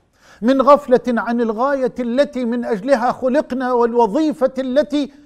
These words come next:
من أجلها ابتعثنا. هذا هو الفهم الرائق للدنيا. أما أن نركن إليها، وأن نطمئن بها،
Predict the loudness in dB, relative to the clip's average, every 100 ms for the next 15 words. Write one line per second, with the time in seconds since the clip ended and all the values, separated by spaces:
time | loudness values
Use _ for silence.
0 | _ -8 -6 -6 -6 -6 -8 -8 -10 -10
1 | -8 -8 -8 -12 _ _ _ _ _ 2
2 | 2 2 0 0 0 -2 -2 -4 2 2
3 | 2 -2 -4 -4 -2 0 0 0 -4 -8
4 | _ _ _ _ _ _ -4 -2 -4 -4
5 | -4 0 0 0 -4 -6 -4 -2 0 0
6 | -2 -8 -12 _ _ -2 2 2 2 0
7 | -4 -4 -4 -2 -2 -2 -2 -4 -4 -8